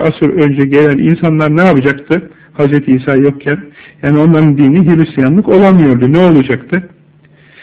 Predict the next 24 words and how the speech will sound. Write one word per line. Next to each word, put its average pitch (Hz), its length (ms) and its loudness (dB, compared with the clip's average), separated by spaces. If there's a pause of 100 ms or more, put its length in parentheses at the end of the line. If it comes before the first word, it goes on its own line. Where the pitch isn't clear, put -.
(220)
Bak 127 220 -6
bizim 147 260 0
dinimiz 131 380 2
bu 135 100 -2
konularda 127 500 -2
ne 143 140 -2
kadar 147 280 0
güzel 131 340 -2
söylüyor. 117 400 -2
Yani 135 320 -2
Hazreti 139 480 -4
Adem'den 117 640 -4 (140)
beri 165 480 0 (460)
efendim, 143 560 -2 (360)
e, 117 340 -4 (320)
Allah'ın 131 560 0
gel-, 123 400 0
gönderdiği 123 680 0
peygamberlerin 131 1160 0 (300)
efendim 113 500 -6
bildirdiği 131 520 0
akide 135 340 -2 (320)
bir 180 180 0
tane. 104 200 -6